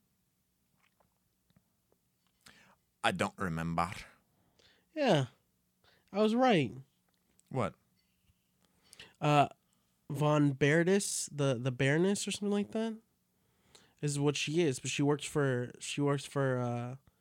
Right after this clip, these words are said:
Speaker 2: Doom.
Speaker 1: Yeah, but they don't say Latveria.
Speaker 2: Uh, do they? Okay, they might not say
Speaker 1: Jarvis
Speaker 2: that.
Speaker 1: might say it. I don't remember.
Speaker 2: I th-, yeah, I'm, that's,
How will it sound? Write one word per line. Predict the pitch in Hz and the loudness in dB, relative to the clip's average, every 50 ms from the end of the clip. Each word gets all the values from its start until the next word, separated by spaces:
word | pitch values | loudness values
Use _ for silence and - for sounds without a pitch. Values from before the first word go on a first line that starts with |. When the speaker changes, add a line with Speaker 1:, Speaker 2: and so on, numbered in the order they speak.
| _ _ _ _ _ _ _ - 143 | _ _ _ _ _ _ _ -8 2
Speaker 2:
Doom. | 139 170 180 160 127 120 127 - _ _ _ _ _ _ _ - - _ | 4 6 6 6 6 2 -2 -6 _ _ _ _ _ _ _ -20 -6 _
Speaker 1:
Yeah, | - 160 | 2 4
but | 143 | 6
they | 127 | 6
don't | 131 143 139 | 6 6 4
say | 131 - 123 | 4 4 2
Latveria. | 107 85 78 71 78 87 85 71 - - - - - _ _ _ _ _ _ _ - - _ _ _ _ _ _ _ _ _ _ _ _ _ _ _ _ _ _ _ _ _ _ _ _ _ _ _ _ _ - | 2 2 0 0 0 0 0 0 -2 -6 -12 -16 -20 _ _ _ _ _ _ _ -20 -20 _ _ _ _ _ _ _ _ _ _ _ _ _ _ _ _ _ _ _ _ _ _ _ _ _ _ _ _ _ -10
Speaker 2:
Uh, | - 139 156 156 151 151 151 151 156 | -8 -6 -6 -4 -2 -2 -2 -2 -2
do | 156 151 151 | -2 -2 -2
they? | 143 151 113 - _ - _ _ _ _ _ _ _ _ _ _ _ _ _ _ _ _ - - - | -4 -4 -6 -10 _ -20 _ _ _ _ _ _ _ _ _ _ _ _ _ _ _ _ -20 -6 -2
Okay, | 170 165 143 156 147 143 143 | 0 2 4 4 4 4 4
they | 143 147 | 4 4
might | 147 151 151 151 | 4 4 4 4
not | 135 123 117 139 | 2 2 0 4
say | 131 | 8
Speaker 1:
Jarvis | 139 143 196 214 151 127 117 | 10 10 10 10 8 6 4
Speaker 2:
that. | 117 | 4
Speaker 1:
might | 107 95 92 | 2 2 2
say | - - 92 80 | 2 2 2 2
it. | 78 | 4
I | 85 | 2
don't | 87 85 - - | 2 0 -2 -2
remember. | 78 80 80 80 78 78 120 - _ - | -2 -2 -2 -2 -4 -6 -8 -10 _ -8
Speaker 2:
I | 143 | -8
th-, | 135 - - - - | -8 -8 -10 -12 -6
yeah, | 98 151 143 135 | -2 0 0 2
I'm, | 127 127 127 | 2 0 -2
that's, | 104 131 143 143 - | -2 -4 -4 -4 -6